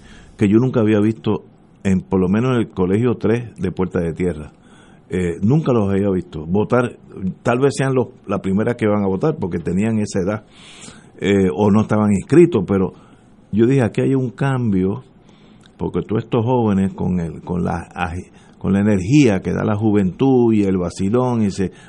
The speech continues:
unos se gritaban a otros, era lo más interesante ver esa juventud hablarse unos con otros. Dice, "Esa fuerza,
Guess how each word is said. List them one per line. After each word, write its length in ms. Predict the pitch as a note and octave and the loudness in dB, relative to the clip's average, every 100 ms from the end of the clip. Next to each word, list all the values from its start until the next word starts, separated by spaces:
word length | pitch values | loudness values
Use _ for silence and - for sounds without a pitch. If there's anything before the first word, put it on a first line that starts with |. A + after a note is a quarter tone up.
| - | -6
unos 300 | - A#2 A#2 - | 0 2 0 0
se 100 | G#2 | 0
gritaban 560 | G2+ F2 G2+ G#2+ G2+ | 0 2 0 0 0
a 80 | F#2 | 0
otros, 460 | A#2 B2+ A2 G#2+ G#2 | 2 0 2 0 2
era 180 | C3+ | 2
lo 140 | D3 C#3+ | 2 2
más 240 | D#3 D3+ | 2 2
interesante 640 | C#3 C3 A#2 G#2 C#3 B2+ G#2 | 0 2 2 2 -2 0 0
ver 260 | A#2 A#2 - | 2 0 -2
esa 440 | G2 - A2+ G2+ | -4 -2 -2 0
juventud 440 | G#2 G#2 F#2+ - A2+ | 0 2 2 2 2
hablarse 380 | G2+ A2+ A2+ | 2 0 0
unos 200 | G#2+ G#2+ | 0 0
con 220 | F#2+ G#2+ A#2+ | -2 -2 0
otros. 300 | G#2+ F#2+ G2 - - - - - - - | -2 -4 -6 -14 -20 -20 -20 -20 -20 -12
Dice, 340 | F#2+ - G2+ - _ - _ - - - | -10 -6 -8 -8 _ -20 _ -20 -20 -4
"Esa 320 | - D3 - D3 | 0 2 0 -4
fuerza, 800 | - E3 D#3+ D3 - A#2 C#3 | -2 0 0 -2 -6 -6 -8